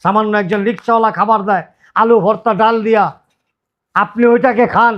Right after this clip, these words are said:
সানন্দে গ্রহণ করেন, অথচ আমরা দামি দামি খাবার দেই, বড় বড় মাছ,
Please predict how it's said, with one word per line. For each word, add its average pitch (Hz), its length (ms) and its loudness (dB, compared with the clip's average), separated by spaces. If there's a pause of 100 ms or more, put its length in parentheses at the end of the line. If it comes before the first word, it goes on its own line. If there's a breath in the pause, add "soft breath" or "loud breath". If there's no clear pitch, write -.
সানন্দে 233 480 0
গ্রহণ 247 300 2
করেন, 233 220 0 (360)
অথচ 202 240 -2 (140)
আমরা 247 200 0 (360)
দামি 233 280 0
দামি 254 260 -2
খাবার 240 240 2 (100)
দেই, 208 120 -2 (340)
বড় 233 240 2
বড় 247 140 2 (100)
মাছ, 247 180 2